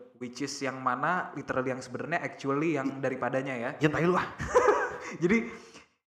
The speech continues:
Speaker 1: yang main, eh, dating apps tuh adalah Gary. Pastilah dia kadang-kadang minta gua review juga cewek ini kira-kira
Speaker 2: <laughs>
Speaker 1: bagus.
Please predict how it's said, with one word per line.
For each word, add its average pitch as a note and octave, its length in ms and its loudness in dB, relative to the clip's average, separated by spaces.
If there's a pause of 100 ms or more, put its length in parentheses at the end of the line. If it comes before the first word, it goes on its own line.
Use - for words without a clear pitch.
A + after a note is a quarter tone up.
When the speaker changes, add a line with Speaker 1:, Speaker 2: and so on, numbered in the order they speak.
(240)
Speaker 1:
yang E3+ 180 -2
main, E3 540 0
eh, C#3 320 -2
dating C3+ 260 0
apps D#3 160 -2
tuh F3+ 140 4
adalah C3+ 340 2
Gary. G#2+ 380 -6 (280)
Pastilah A#2 400 -2
dia A#2 100 -4
kadang-kadang B2 460 -2
minta A#2+ 340 -2
gua A#2+ 160 -4
review A#2 320 -6
juga A2+ 240 -6
cewek A#2+ 380 -6
ini C#3+ 120 -10
kira-kira A3+ 300 8
Speaker 2:
<laughs> A3 140 12
Speaker 1:
bagus. - 160 2